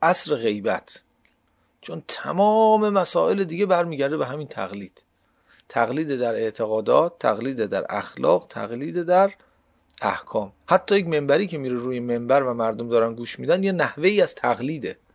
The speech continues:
یک نحوه، یک شمه‌ای از تقلیده.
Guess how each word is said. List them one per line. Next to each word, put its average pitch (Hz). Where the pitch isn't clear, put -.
یک 147
نحوه، 123
یک 135
شمه‌ای 151
از 139
تقلیده. 113